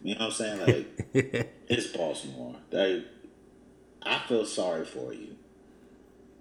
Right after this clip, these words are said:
Speaker 1: 'Cause clearly you don't have a support system, 'cause you live in Baltimore and the people that you know also live in Baltimore. So yeah, I'm, I'm, I'm so sorry to hear that. Like, I, I feel for you.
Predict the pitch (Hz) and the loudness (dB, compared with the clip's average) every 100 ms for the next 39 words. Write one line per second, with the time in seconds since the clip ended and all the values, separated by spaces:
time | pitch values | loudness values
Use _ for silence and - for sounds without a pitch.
0 | - - - 87 - 120 117 104 95 101 | -20 -8 -4 -4 -2 4 6 6 2 -2
1 | 87 85 73 73 - - 60 - 85 - | -2 -4 -6 -8 -10 -10 -10 -8 -8 -8
2 | - 90 78 85 147 117 107 107 113 117 | -6 -4 -2 -2 0 0 0 0 2 2
3 | 110 95 85 85 123 127 120 117 127 110 | 2 -4 -6 -2 0 0 -2 -2 -2 0
4 | 131 156 - 170 202 104 90 78 - 69 | 0 2 2 0 0 -4 -4 -8 -8 -6
5 | 67 - - - - - - - - - | -6 -10 -18 -20 -20 -20 -20 -20 -20 -20
6 | - - - - - - 110 113 - 120 | -14 -14 -14 -20 -16 0 4 4 4 0
7 | 98 90 101 - - 110 101 - 87 104 | -4 -6 -6 -8 -8 -4 -2 0 0 0
8 | 104 113 110 113 87 69 - - - - | 0 2 2 2 0 -4 -10 -18 -20 -20
9 | - - - - - - 65 - 85 85 | -20 -20 -20 -20 -14 -8 -6 -6 -6 -6
10 | - 180 - - 180 - - - - | -6 -6 -2 2 4 2 -2 -8 -10